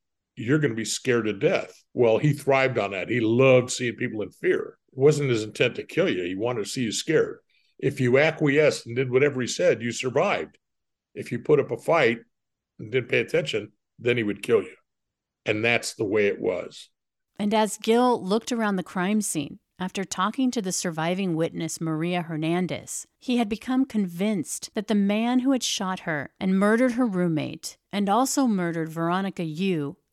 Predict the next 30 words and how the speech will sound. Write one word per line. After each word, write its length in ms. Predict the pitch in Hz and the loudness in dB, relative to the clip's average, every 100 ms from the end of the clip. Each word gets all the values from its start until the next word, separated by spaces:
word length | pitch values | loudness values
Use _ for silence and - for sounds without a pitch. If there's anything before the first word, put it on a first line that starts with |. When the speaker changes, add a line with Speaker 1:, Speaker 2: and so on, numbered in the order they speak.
| _ | _
Speaker 2:
he 120 | 202 | -2
began 360 | 226 208 214 269 | 0 0 2 2
to 120 | 277 | 2
wonder 480 | 180 156 226 214 135 - | 0 0 0 0 -4 -6
if 100 | - | -6
this 260 | 202 202 | -4 -4
killer 520 | - 226 247 190 147 - _ - | -6 -4 -2 -2 -4 -10 _ -10
was 160 | 196 | -8
getting 320 | - 214 220 208 | -4 -2 0 -2
off 200 | 190 180 | -2 -4
sexually 680 | - 196 - 170 143 123 - | -6 -6 -6 -6 -6 -8 -4
by 120 | 190 | -2
the 120 | 190 | 0
act 300 | 180 220 - | 0 -2 -2
of 140 | 180 | -4
murdering 480 | 160 160 220 196 131 | -2 -2 -2 -4 -6
people. 500 | - 147 139 131 - _ _ _ _ - | -8 -12 -12 -14 -16 _ _ _ _ 0
Meantime, 640 | 233 294 330 254 208 196 - | 4 6 6 4 0 0 -2
Maria 460 | 208 202 226 277 | 0 0 2 0
helped 300 | 240 226 226 | 0 -2 -4
a 40 | 185 | -6
sketch 360 | - 185 185 | -4 -4 -4
artist 400 | - 185 180 - | -6 -6 -4 -6
put 200 | - 247 | -6 -8
together 480 | - 247 185 175 170 | -6 -2 -2 -2 -4
a 80 | - | -6
composite 680 | 175 185 - - 214 214 233 | -6 -6 -6 -2 -2 -2 -4
of 140 | 180 170 | -6 -6
the 100 | 175 | -4
intruder. 580 | 160 - 196 202 156 | -4 -4 -4 -2 -2